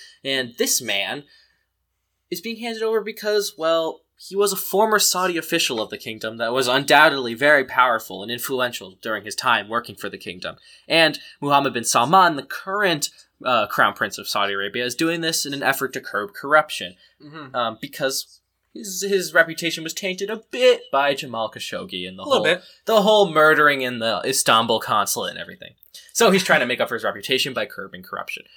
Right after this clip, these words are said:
Speaker 1: So what did Saad al-Jibri do? Good question, Ian.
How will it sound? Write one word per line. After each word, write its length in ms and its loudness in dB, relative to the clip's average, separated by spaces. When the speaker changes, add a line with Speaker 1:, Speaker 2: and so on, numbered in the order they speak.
Speaker 1:
So 240 4
what 260 -2
did 340 -2
Saad 380 0
al-Jibri 580 -4
do? 200 0
Good 160 -4
question, 380 -4
Ian. 220 -12